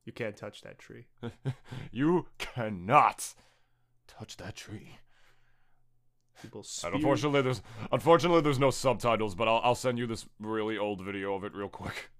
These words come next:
Speaker 1: Okay. <laughs>
Speaker 2: Like, I, like, Ash is just talking to him. It's like, "What is, what's that substance that you, you, you're having a hard time finding on Pandora? But fucking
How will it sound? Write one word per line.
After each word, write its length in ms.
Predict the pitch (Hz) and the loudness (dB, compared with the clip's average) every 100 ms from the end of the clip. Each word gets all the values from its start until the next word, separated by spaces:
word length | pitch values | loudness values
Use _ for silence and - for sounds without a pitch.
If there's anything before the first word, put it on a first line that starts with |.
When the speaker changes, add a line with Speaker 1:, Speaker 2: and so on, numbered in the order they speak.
| 139 | -8
Speaker 1:
Okay. 220 | 135 - - - - - 165 _ - _ _ _ - 262 | -6 -6 -12 -20 -20 -16 -16 _ -20 _ _ _ -20 -10
<laughs> 220 | 285 247 - _ _ _ _ _ _ _ _ _ _ _ _ - 196 117 | -6 -6 -6 _ _ _ _ _ _ _ _ _ _ _ _ -16 -10 -8
Speaker 2:
Like, 140 | 120 | -4
I, 220 | 110 123 120 | 2 2 2
like, 280 | 143 143 | 2 2
Ash 260 | 113 127 127 | 2 0 0
is 80 | 131 | -2
just 160 | 135 - | -4 -2
talking 240 | 113 120 | -2 0
to 80 | 131 | -2
him. 80 | 127 | -2
It's 80 | |
like, 120 | 113 104 | -2 2
"What 120 | 147 | 2
is, 80 | 139 | 2
what's 140 | 143 | 2
that 120 | 156 | 2
substance 520 | - 143 117 151 135 - | 4 2 2 0 0 4
that 160 | 123 | 4
you, 240 | 120 117 110 - - | 4 -4 -4 -12 -16
you, 220 | - 113 - | -6 -6 -6
you're 280 | 101 107 110 | -6 -4 0
having 220 | 113 117 | 0 2
a 40 | 107 | 2
hard 340 | 107 113 107 | 4 4 2
time 440 | 113 113 117 113 - | 2 2 2 -2 -2
finding 320 | 110 110 113 | 0 0 0
on 80 | 110 | 0
Pandora? 560 | 113 104 101 113 110 | 0 0 0 2 2
But 80 | 101 | -2
fucking 580 | - 107 104 98 95 92 | -2 -2 -2 -2 -4 -8